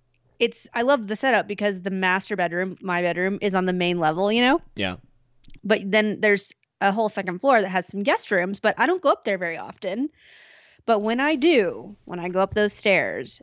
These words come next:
Speaker 1: my knees snap, crackle, and pop the whole way, both of them,
Speaker 2: Yeah.
Speaker 1: the whole way up. And it can't be good. Like, it really can't. Like, and I don't know. I've been Googling all morning what to do,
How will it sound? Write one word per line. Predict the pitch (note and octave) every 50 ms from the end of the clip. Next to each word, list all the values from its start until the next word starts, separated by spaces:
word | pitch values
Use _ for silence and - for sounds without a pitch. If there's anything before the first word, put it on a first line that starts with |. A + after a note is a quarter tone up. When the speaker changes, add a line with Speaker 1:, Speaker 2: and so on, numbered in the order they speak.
| _ _
Speaker 1:
my | G3+ F#3 F#3 F3+ F#3 G3 A#3
knees | C4 B3+ A#3 G3+ G3 F#3+ F#3 F#3+ G3 G3+ A3+ B3+ C#4+ C#4+ - - - _ _ _ _ _ _ -
snap, | - - - - G3+ F#3+ F#3 G3+ - - -
crackle, | - - G#3 G3+ G#3+ - G#3 G#3+
and | G3+ A3
pop | - - - D3+ D#3+ - -
the | - F3 F3
whole | - - - E3 E3+ F3+
way, | C#3 - - E2+ F#2 G3 A3+ _ _
both | - G#3 A3 C#4+ C#4+ -
of | D#3 D3 E3+
them, | E3 B2 A2+ D#3+ B3 C4+ D4+
Speaker 2:
Yeah. | A3 G#3 G3 E3+ D3+ - - - _
Speaker 1:
the | G#3+ G#3+
whole | G#3+ - - - B3 A#3+ A#3
way | G#3 G3 E3+ D3+
up. | D#3+ A#2+ B2 - _ _ _ _ _ _ _ - _ -
And | A#3+ A#3+ B3
it | B3 A#3+
can't | - - C#4 C#4+ C#4+ B3+ - F#3
be | G3+ G3
good. | F3 G3 D#3 G#2+ G2+ G2 - F3+ _ _ _
Like, | A#3 A#3+ A#3
it | A#3 A3+
really | A3 A3 A3+ A#3+ A#3 A3+ G#3+ G#3
can't. | - G3+ G3 F#3 E3 A#2+ B2 G3
Like, | A3+ G3
and | - G#3+ G#3+ G#3+
I | - B3 B3
don't | C4 C4+ C4
know. | B3+ B3 A#3+ A#3 A3+ A3 G#3+ G#3+ G#3+ A3 A3 _ _ _ _ _ - - - -
I've | A3+ A#3 A3
been | A3+ B3 A#3+
Googling | G3+ A#3 A#3 G3+ G#3 A3 G#3+ G3+
all | G3 G3 G3
morning | F#3+ F#3+ F#3+ F#3 F3+ E3+ F3 F3
what | F#3 G3+ - - _
to | - A#3+
do, | G3+ F#3 G3+ G3 F#3 F#3+ G3 G#3 A3